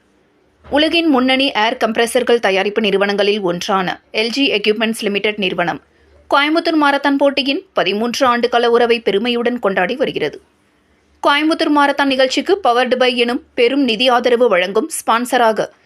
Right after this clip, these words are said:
இந்த நிறுவனம் இருந்து வருகிறது. மேலும் இம்முறை இந்த நிகழ்வில் பங்கேற்கும் இருபத்தி ஐந்தாயிரத்திற்கும் அதிகமான பங்கேற்பாளர்களில் ஆயிரத்தி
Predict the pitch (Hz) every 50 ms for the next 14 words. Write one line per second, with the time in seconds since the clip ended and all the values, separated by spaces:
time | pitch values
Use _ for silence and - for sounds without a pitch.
0 | _ _ _ _ - 269 294 320 349 311 285 262 262 262 262 262 254 233 185 196
1 | 190 208 277 311 - - 160 - - - - - - - _ _ _ _ _ _
2 | _ _ _ _ _ _ 294 294 302 302 302 311 320 302 285 285 277 277 269 277
3 | 330 - - 254 254 254 247 247 226 254 240 240 254 262 254 262 247 240 220 208
4 | 214 214 247 285 320 - 277 262 269 262 262 254 226 220 240 247 277 269 269 269
5 | 262 269 277 - - 269 240 - 196 214 208 226 214 220 214 226 240 233 - 202
6 | 196 196 214 208 208 - 180 180 185 185 190 185 190 175 170 - - - _ _
7 | _ _ _ _ _ _ - 240 254 277 302 320 320 311 311